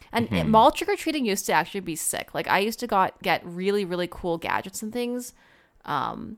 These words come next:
Speaker 1: 'cause I would go to Chinook Mall, the,
Speaker 2: Mm-hmm.
Speaker 1: and that's where.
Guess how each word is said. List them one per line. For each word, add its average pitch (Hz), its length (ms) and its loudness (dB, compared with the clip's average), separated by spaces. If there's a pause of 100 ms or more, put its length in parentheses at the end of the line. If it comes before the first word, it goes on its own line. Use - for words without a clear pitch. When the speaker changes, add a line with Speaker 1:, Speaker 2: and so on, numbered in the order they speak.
(140)
Speaker 1:
'cause 202 100 -2
I 208 60 2
would 202 100 0
go 214 80 0
to 214 80 0
Chinook 196 260 -8
Mall, 110 360 -4
the, 165 120 -6 (400)
Speaker 2:
Mm-hmm. 117 460 0
Speaker 1:
and 160 180 -2
that's 165 240 -4
where. 160 220 -2